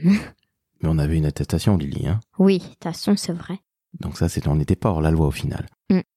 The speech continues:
Speaker 2: Et on a mangé quoi le soir ?
Speaker 1: Une bonne soupe au chou-fleur et, euh, autre chose, mais elle était trop bonne.
Speaker 2: Alors l'autre chose, c'était du butternut, justement.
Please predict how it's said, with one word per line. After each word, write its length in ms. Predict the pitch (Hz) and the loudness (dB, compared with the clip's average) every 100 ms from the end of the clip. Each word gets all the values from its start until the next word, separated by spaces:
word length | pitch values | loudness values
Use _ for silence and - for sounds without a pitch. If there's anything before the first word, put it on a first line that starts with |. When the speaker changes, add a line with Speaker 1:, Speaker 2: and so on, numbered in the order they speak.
| _ | _
Speaker 2:
Et 80 | 117 | 2
on 80 | 113 | 4
a 80 | 104 | 4
mangé 280 | 95 85 | 2 0
quoi 160 | 82 85 | 0 0
le 80 | 80 | 0
soir ? 440 | - - 208 - _ _ | 0 0 -2 -8 _ _
Speaker 1:
Une 240 | 226 196 | 4 4
bonne 280 | 170 220 285 | 4 2 2
soupe 420 | - - 269 277 - - | 2 0 -2 -2 -6 0
au 80 | 196 | 0
chou-fleur 680 | - - 262 - 233 220 285 - _ - - - _ _ _ - | 0 -2 -2 0 0 2 -2 -6 _ -20 -20 -20 _ _ _ -6
et, 300 | 185 180 180 | -2 -2 -2
euh, 140 | 175 - | -4 -2
autre 280 | - - 226 | -2 0 0
chose, 300 | 208 240 269 | 2 2 4
mais 200 | 254 175 | 2 2
elle 60 | 175 | -4
était 200 | - 180 | -6 -8
trop 260 | - - 285 | -4 0 2
bonne. 340 | 208 208 214 - _ _ - | 4 4 2 -4 _ _ -4
Speaker 2:
Alors 220 | 87 78 | 0 0
l'autre 200 | 87 90 | 0 0
chose, 200 | 98 92 | 2 2
c'était 180 | 87 80 | 0 0
du 120 | 78 | -2
butternut, 640 | 73 80 92 92 90 85 | 0 0 2 2 4 2
justement. 520 | 69 67 76 71 - | 0 -6 -4 -6 -8